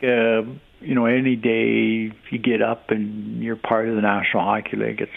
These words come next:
Speaker 2: a pretty special time, I think, if you put it
Speaker 1: Sure.
Speaker 2: in perspective. Um, you know, players, you know, back then, a ten-year career was, um, you know, considered pretty,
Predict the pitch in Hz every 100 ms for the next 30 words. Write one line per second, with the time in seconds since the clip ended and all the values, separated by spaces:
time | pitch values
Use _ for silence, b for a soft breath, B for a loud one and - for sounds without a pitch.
0 | - - 107 104 - 107 - 113 110 113
1 | 120 113 - - 110 113 - 120 - 113
2 | 123 78 55 - - - - B B B
3 | B B B B 127 113 110 104 113 127
4 | 117 110 113 - 113 113 117 113 113 -
5 | - - - - - - - - - -
6 | 185 123 117 127 123 - - 120 120 117
7 | 117 117 - 127 120 113 110 - 120 113
8 | 117 117 117 113 117 107 - - - -
9 | 117 113 117 113 110 - - 156 127 127
10 | 117 131 113 107 - 131 110 107 104